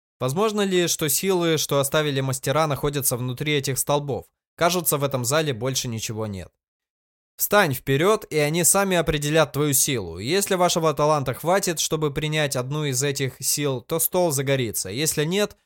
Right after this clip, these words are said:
можно сказать, что твоего таланта недостаточно для получения хоть какой силы тут, и ты можешь уходить. Вперед, только не сильно надейся. Истоки этих сил все как минимум от мастера, минимум конца небес.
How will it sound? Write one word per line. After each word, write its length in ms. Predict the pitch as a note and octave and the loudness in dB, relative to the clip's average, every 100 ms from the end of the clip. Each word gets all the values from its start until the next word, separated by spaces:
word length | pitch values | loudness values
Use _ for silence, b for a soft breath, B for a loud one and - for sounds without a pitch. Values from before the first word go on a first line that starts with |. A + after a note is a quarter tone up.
| _ | _
можно 260 | - G3 F#3 | -6 -2 -2
сказать, 360 | - D#3 D#3 B2+ | 0 0 0 0
что 180 | - | -4
твоего 340 | C3 C3+ C3+ C#3+ | -4 -2 -2 0
таланта 440 | C#3 D3+ D#3+ C#3 | 0 0 0 -2
недостаточно 880 | C#3 C#3+ D3 F#3 C#3+ A2+ - A2 G#2 | -2 -2 0 0 -2 -2 -6 -6 -6
для 160 | G2 A2 | -6 -6
получения 560 | A2+ A#2 - B2 A2 | -6 -6 -4 -4 -4
хоть 240 | - A#2+ - | -6 -8 -6
какой 360 | B2+ - A#2+ | -8 -4 -6
силы 360 | G2+ - B2+ G#2+ | -4 -6 -6 -8
тут, 320 | - A#2+ - _ _ | -8 -10 -12 _ _
и 80 | F3+ | -4
ты 100 | G3+ | 0
можешь 320 | F#3+ E3+ C3+ | 2 2 0
уходить. 420 | B2 B2 A2 F2 _ _ _ _ _ _ | -2 -4 -6 -14 _ _ _ _ _ _
Вперед, 500 | - F#3 F3+ F2+ - - | 2 4 4 0 -6 0
только 300 | F3 D#3+ D#3+ | 0 2 -2
не 160 | D#3 | 0
сильно 320 | - E3+ D3 | 0 0 0
надейся. 600 | C3+ C3 A2+ F2+ - - _ _ | -2 -2 -4 -6 -8 -12 _ _
Истоки 420 | B2+ - F3 E3 C#3 | -8 -4 -2 -2 0
этих 340 | C3 B2+ G#2+ | -2 -2 -4
сил 400 | - F#3 F#3 - | -2 0 0 -2
все 360 | - - E3 E3 | -4 -2 -2 -2
как 200 | C3 C#3+ | -2 -2
минимум 440 | D3+ D3 C#3 B2 | -4 -2 -2 -4
от 160 | A2+ - | -6 -4
мастера, 440 | C#3+ C#3 C3+ B2 | -2 -2 -2 -4
минимум 480 | B2 D3 C#3+ C3+ A2 | -4 -4 -4 -4 -6
конца 360 | A#2 A2 B2 | -4 -2 -2
небес. 480 | B2+ B2+ A#2+ E2+ - | -2 -4 -6 -8 -10